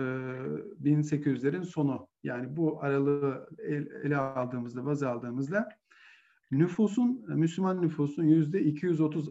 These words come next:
arttığını görüyoruz. Yani yirmi beş bin civarında olan bin sekiz yüz yetmişteki nüfusun, e, on dokuzuncu yüzyılın sonuna gel-,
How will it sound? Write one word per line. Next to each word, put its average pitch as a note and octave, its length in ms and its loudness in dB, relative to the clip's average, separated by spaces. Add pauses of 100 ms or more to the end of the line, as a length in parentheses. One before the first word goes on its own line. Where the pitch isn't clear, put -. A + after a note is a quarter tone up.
arttığını C3 520 -2
görüyoruz. A2 720 -10 (1800)
Yani D3+ 600 2
yirmi G3 220 2
beş G#3 280 4
bin D3 220 4
civarında C#3+ 500 2
olan C3+ 480 0
bin C#3+ 200 0
sekiz D3 260 0
yüz C#3 140 2
yetmişteki C#3 580 -2
nüfusun, D#3+ 580 0 (480)
e, C3+ 240 -2
on E3+ 240 -2
dokuzuncu D3 500 2
yüzyılın C#3 440 2
sonuna C#3+ 340 2
gel-, D3 320 0